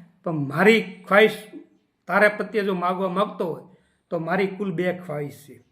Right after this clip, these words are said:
પહેલી ખ્વાહિશ એ કે તું ખુશ રહે અને બીજી ખ્વાહિશ કે તું હંમેશા મારી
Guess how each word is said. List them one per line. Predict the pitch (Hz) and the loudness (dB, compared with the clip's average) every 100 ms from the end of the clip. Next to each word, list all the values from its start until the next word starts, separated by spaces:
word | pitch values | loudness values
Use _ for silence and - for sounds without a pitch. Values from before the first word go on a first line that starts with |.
| _ _ _ | _ _ _
પહેલી | 190 208 233 | -2 2 0
ખ્વાહિશ | 226 202 214 214 - 208 | 2 4 4 4 -4 -6
એ | 214 | -4
કે | 214 | -6
તું | 190 190 - | -10 -12 -14
ખુશ | - 208 202 | -6 -6 -6
રહે | 160 127 117 - _ _ - | -8 -10 -16 -20 _ _ -4
અને | 190 180 | -2 -2
બીજી | 180 175 208 | -2 -2 -2
ખ્વાહિશ | 196 190 208 190 | 0 2 2 2
કે | 214 | -6
તું | - 180 | -6 -8
હંમેશા | 175 175 175 151 | -8 -10 -10 -10
મારી | 151 185 196 | -10 -10 -12